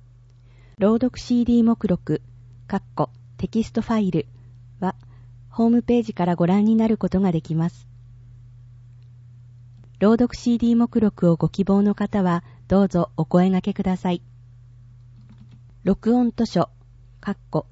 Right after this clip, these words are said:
デイジー図書、点訳図書、朗読シーディーは、合計五タイトル、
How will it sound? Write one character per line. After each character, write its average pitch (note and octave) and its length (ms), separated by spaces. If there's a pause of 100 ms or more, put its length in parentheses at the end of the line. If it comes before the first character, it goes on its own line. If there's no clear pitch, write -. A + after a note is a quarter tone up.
デ F#3+ 140
イ A3 80
ジ A3 120
ー G#3+ 120
図 G3 100
書、 - 220 (840)
点 A3+ 220
訳 A3 280
図 G3 100
書、 D#3+ 220 (560)
朗 G3 200
読 A3+ 200
シ A3+ 240
ー G#3 40
デ A3+ 80
ィ A3+ 120
ー F3+ 40
は、 D#3 200 (420)
合 A#3 220
計 A3+ 440
五 G3 140
タ A#3+ 160
イ A3+ 80
ト E3+ 160
ル、 C#3+ 160